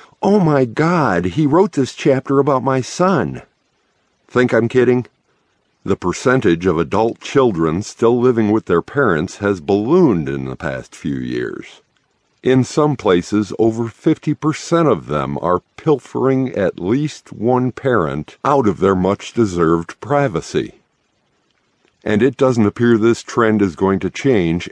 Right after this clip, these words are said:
anytime soon. With global governments waging a big war on small business,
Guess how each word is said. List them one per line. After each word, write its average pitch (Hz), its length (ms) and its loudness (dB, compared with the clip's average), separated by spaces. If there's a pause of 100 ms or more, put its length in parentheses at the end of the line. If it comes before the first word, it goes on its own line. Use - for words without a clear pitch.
anytime 82 600 -2
soon. 65 500 -4 (1300)
With - 260 -2
global 113 400 2
governments 139 720 0
waging 98 400 2
a 82 60 -2
big 131 260 0
war 131 480 2
on 87 180 0
small 127 380 0
business, 131 680 0